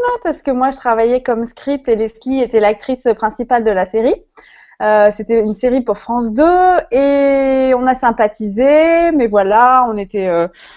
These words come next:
on, on était chacune très concentrées sur notre travail. Et puis, il y a une saison deux,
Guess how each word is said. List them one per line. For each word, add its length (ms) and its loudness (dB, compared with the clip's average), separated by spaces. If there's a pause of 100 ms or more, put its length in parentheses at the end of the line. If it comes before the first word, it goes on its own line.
(160)
on, 460 -6
on 200 -6
était 200 -4
chacune 420 -2
très 300 2
concentrées 420 -4
sur 140 -6
notre 180 -6
travail. 420 0 (400)
Et 160 2
puis, 200 -2
il 40 4
y 40 8
a 60 4
une 160 6
saison 400 0
deux, 420 2